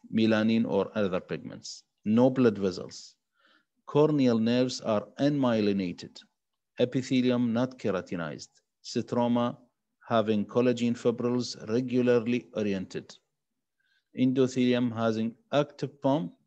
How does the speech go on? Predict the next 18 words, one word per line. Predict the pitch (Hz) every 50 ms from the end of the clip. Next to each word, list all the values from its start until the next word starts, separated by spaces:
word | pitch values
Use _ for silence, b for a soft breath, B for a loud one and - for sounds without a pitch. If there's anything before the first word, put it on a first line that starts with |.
| _ _ _ _
push | - 147 143 127 -
the | 120 120
fluid | 117 - 123 127 123 123 120 117 -
back | - 127 113 113 113 - -
to | -
the | 98 101 - -
aqueous, | 131 131 - - 143 147 147 151 151 - - _ _ b b b b b b b
and | 123 120 123 117 -
it | 107 110 - -
acts | 123 123 - - -
a | - -
barrier | - - 117 123 127 127 120 117 117
to | 117 - - 107
prevent | 101 110 110 98 107 113 110 107 - -
entrance | - 107 107 - 107 107 104 -
of | 101 98 104
aqueous | 104 98 - - 107 98 98
inside | 76 104 - - 98 101 101 95